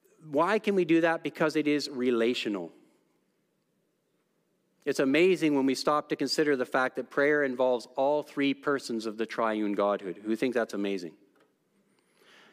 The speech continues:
Jesus taught his disciples to pray, and the way he taught them, we too need to pray what? To our Heavenly Father, just like you see in Luke chapter eleven, verse two.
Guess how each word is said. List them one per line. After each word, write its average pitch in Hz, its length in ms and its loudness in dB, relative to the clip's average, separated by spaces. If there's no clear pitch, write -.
Jesus 170 360 2
taught 185 260 2
his 180 140 0
disciples 175 540 0
to 170 100 0
pray, 175 340 2
and 156 100 0
the 151 60 2
way 156 160 4
he 165 160 2
taught 170 300 0
them, 160 120 0
we 160 140 4
too 180 220 2
need 170 180 0
to 151 60 2
pray 151 240 2
what? 156 240 0
To 131 100 0
our 131 80 4
Heavenly 143 380 0
Father, 143 580 -2
just - 180 -8
like 131 140 -4
you 127 60 -4
see 131 160 -4
in 123 100 0
Luke 127 180 0
chapter 120 360 -4
eleven, 113 260 -2
verse 110 220 -6
two. 127 280 -2